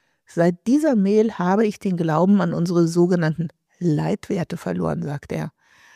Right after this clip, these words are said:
"Seitdem fühlt es sich für mich sinnlos an, mich reinzuhängen, wenn am Ende gar nichts ist mit Gemeinschaft." Ich nicke.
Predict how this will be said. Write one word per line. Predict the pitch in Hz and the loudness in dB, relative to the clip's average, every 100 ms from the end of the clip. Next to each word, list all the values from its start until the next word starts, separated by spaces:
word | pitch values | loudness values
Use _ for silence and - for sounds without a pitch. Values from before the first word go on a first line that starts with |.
| - | -2
"Seitdem | 175 175 185 226 269 | 2 4 4 4 2
fühlt | - 220 220 | 2 2 2
es | 220 | 0
sich | - 220 | 0 -2
für | - | 2
mich | 190 196 | 2 2
sinnlos | - 160 202 240 185 175 | 0 4 6 6 4 0
an, | - 170 | -4 -2
mich | 160 165 | 0 -2
reinzuhängen, | 170 208 - 175 160 190 214 - - _ - | 2 2 2 2 2 2 0 -4 -20 _ -4
wenn | 170 | 0
am | 196 175 | 2 2
Ende | 190 214 | 2 2
gar | 190 185 190 | 2 0 -2
nichts | 196 | -4
ist | - 240 - | -2 -2 0
mit | 196 - | -4 -4
Gemeinschaft." | 170 160 151 160 - - - - _ _ _ _ _ _ _ _ _ _ _ _ _ - | -6 -6 -6 -8 -10 -12 -14 -20 _ _ _ _ _ _ _ _ _ _ _ _ _ -2
Ich | 170 | 2
nicke. | 170 175 - - | 4 2 0 -4